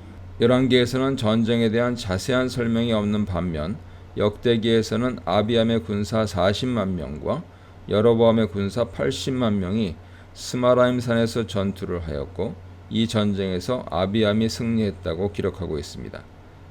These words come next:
열왕기는 아비암을 르호보암과 마찬가지로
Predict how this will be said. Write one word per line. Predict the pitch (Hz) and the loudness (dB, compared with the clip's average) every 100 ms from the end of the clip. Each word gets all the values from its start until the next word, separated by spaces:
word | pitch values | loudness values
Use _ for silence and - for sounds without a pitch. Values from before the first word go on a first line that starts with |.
| - | -2
열왕기는 | 104 113 113 117 127 | 2 4 4 2 0
아비암을 | 73 104 110 113 117 120 107 | 0 2 4 4 4 2 2
르호보암과 | 107 117 110 113 113 117 | 2 4 2 4 4 4
마찬가지로 | 117 95 - 87 85 69 65 76 | 4 2 0 -4 -4 -4 -6 -8